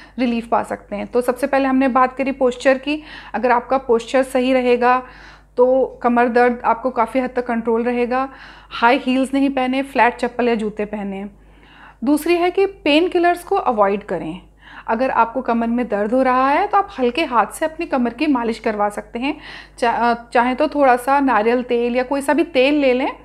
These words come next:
और हल्के हाथ से अपने कमर की मालिश करवा लें।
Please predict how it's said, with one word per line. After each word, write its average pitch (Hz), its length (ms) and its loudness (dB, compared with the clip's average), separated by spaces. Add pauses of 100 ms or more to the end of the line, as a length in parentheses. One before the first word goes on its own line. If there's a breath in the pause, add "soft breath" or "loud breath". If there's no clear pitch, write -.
(280 loud breath)
और - 100 4
हल्के 294 320 0
हाथ 277 220 2
से 285 160 -4
अपने 294 180 0
कमर 254 280 -2
की 349 120 -4
मालिश 254 300 -2
करवा 165 300 -6
लें। 190 240 -14